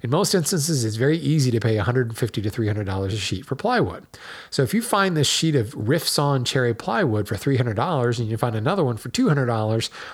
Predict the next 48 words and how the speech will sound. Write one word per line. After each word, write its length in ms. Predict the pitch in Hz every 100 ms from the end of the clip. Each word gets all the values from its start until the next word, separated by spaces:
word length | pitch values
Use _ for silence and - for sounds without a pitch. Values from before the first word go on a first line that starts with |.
| -
what 260 | 123 190
corners 340 | - 156 151 143
were 80 | 127
cut 200 | - 110
in 60 |
the 60 | 113
manufacturing 600 | 101 98 113 107 - 92
process? 500 | 98 95 - - - -
How 180 | 117
was 200 | 139 156
the 80 | 131
glue 260 | 120 131 127
thinned? 420 | - 98 90 90 - - -
How 160 | - 131
was 180 | 147
the 80 | 127
veneer 460 | 110 117 117 123 117
maybe 260 | 110 104
not 300 | 104 107 -
dried 320 | 117 113 110 104
as 100 | 92
uniformly 680 | 107 101 - 175 147 107 113
as 140 | 104
that 180 | 107 -
three 220 | - 143
hundred 240 | 123 98
dollar 260 | 90 85 85
one? 280 | 85 85 - - - -
Because 240 | 131 135
all 300 | 127 127 196
that 240 | 214 175 -
takes 240 | 123 113
time 420 | - - 95 101
and 120 | 107 101
takes 260 | 107 -
money. 320 | 165 202 107 76 _ _ _ _ _ _ -
So 460 | - - 131 131 139
let's, 400 | 113 107 185 226 - 120 - -
this 200 | 135 -
is 0 |
the 60 |
same 240 | 151 202 202
thing 160 | 214
going 240 | 175 165 160
on 160 | 156
with 80 | 156
solid 380 | - 117 127 131
wood. 360 | 143 226 -